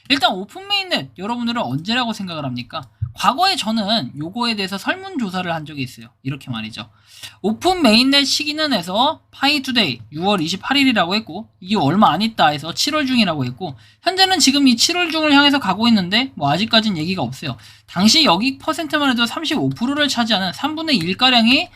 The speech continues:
일단 이천이십삼 년 칠월 안에는 이렇게 한다라고 했지만 지금 현재 여기는 지나가고 있습니다.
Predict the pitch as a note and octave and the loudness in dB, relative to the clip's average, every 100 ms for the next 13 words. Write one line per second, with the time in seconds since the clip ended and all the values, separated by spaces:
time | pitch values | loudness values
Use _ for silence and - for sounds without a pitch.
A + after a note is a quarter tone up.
0 | - - F3+ G3 F#3+ C4 A#3+ F#3 - G#3 | -20 -16 -8 2 4 4 -4 -10 -4 -4
1 | E3+ E3+ A#3 A3+ _ _ _ _ _ _ | -2 -2 -2 -2 _ _ _ _ _ _
2 | _ - G4+ F#4 A#3 C4 - _ - - | _ -6 -2 2 0 -2 -12 _ -6 -2
3 | D#4+ C#4+ E3+ D#3+ G3 G3+ C#4 - _ - | 2 4 4 0 -2 -2 -2 -8 _ -20
4 | D3+ - A#3+ A#3 F3 F3+ C#3+ F#3+ G3 _ | -12 -4 2 2 2 -4 -10 -12 -14 _
5 | _ _ - C4+ D4+ D#4 D#4 F#3+ G3+ D4+ | _ _ -2 0 2 0 2 2 2 2
6 | C#4+ - B3+ B3 G#3+ C#3 F#3 D3+ A2 | 0 2 4 4 2 -4 -8 -10 -12